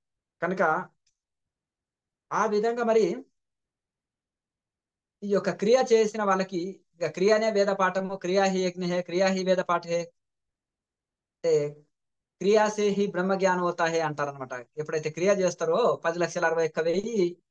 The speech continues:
ప్రాణాయామాలు చేస్తే దాంతో బ్రహ్మజ్ఞానం వస్తుందని లాయర్ మాసే మరి లెక్కలతో సహా కూడా చెప్పారు. కనుక ఆ క్రియ ఒకటి చేయి, క్రియ చేస్తే క్రియా సత్య హే, సబ్ మిథ్యా హే,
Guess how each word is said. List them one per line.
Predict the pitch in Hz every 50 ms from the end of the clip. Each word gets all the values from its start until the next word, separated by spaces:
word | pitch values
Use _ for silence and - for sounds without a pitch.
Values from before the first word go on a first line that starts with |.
| _ _ _ _ _ -
ప్రాణాయామాలు | 160 165 190 202 202 196 190 185 175
చేస్తే | 160 160 160 156 156 185
దాంతో | 170 151 156 156 151 165 156
బ్రహ్మజ్ఞానం | 147 151 156 175 185 180 175 175 170 160 160
వస్తుందని | 151 156 - 160 - 151 151 147 151 185 190
లాయర్ | 175 156 156 156 156 151 147
మాసే | 147 147 143 139 143 143 147 - _ _ _ _ _ _ _ _ _ _ _ _ _ _ _ _ _ -
మరి | 143 147
లెక్కలతో | 147 143 147 147 165 156 151 151 147
సహా | 143 - 139 143
కూడా | 147 151 160
చెప్పారు. | 160 156 147 - 143 135
కనుక | 135 151 156 175 170
ఆ | 156 147
క్రియ | 143 - 185 226 240
ఒకటి | 233 226 214 220 214
చేయి, | 202 - 202 196 190
క్రియ | - 190 202
చేస్తే | 214 196 202 196 196 - 208 202 175
క్రియా | - - - 180 208 214 214
సత్య | 208 214 214 214 - 220
హే, | 185 190 185 170
సబ్ | - 190 185 165 175
మిథ్యా | 170 156 - 165 160 151
హే, | 147 143 139 135 123 113